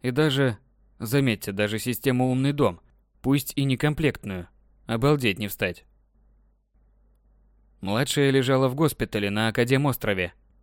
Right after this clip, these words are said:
ведь ни один токийский ей помочь особо не мог. Я сейчас таращился на неё во все глаза,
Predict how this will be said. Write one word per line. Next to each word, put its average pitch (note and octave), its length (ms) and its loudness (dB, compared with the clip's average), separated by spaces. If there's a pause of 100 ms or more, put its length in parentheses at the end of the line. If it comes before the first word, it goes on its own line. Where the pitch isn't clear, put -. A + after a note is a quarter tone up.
(140)
ведь G#2 300 -2
ни A#2 100 -2
один B2 340 0
токийский C3 540 -4
ей G#2+ 220 -2
помочь B2+ 340 -2
особо C3+ 340 0
не D3 120 0
мог. G#2 300 -4 (420)
Я C#3+ 220 2
сейчас B2+ 360 0
таращился B2+ 560 0
на A#2+ 80 0
неё A#2 300 2
во A#2 80 2
все A#2+ 160 -2
глаза, A2+ 440 0